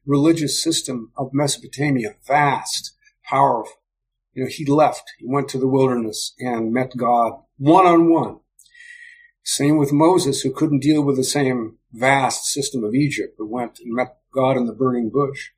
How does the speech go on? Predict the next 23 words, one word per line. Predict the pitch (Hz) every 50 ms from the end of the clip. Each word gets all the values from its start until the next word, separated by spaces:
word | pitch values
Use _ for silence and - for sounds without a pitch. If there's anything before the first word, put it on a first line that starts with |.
| _ _ _ _ _ _ _ _ _ _ _
one-on-one. | 113 120 135 147 139 131 139 139 135 139 151 160 143 - - - _ _ _ _ _ _ _ _ _ _ _ _ _ _ _ _ - _ - _ _ _ _ _ _ _ _ _ _
You | - 135
know, | 120 127 127 -
and, | - 139 139 139 139 135 127 - -
and | 135 131 135
out | 139 151 160 156
of | 147 139
those | 147 147 151 143 139 -
came | - - 151 165 165 151 139 139 131 - - - - - _ _ _ 139 - _ _ _ _ _ _ _ _ _
the | _ 123 127
religions | 131 139 139 143 156 156 131 135 139 135 120 - - -
which, | 131 127 123 120 - - - - -
of | 135
course, | - - - 226 220 208 202 196 - - -
produced | - 202 175 175 180 185 180 - -
their | 202 185 185
own | 202 226 - - - -
idols, | 135 139 131 127 131 127 151 202 135 - - -
because | - 131 - 131 127 -
that's | 135 139 135 - -
what | - 131 135 -
we | 139 135 131 - -
do. | 170 170 - 104 - -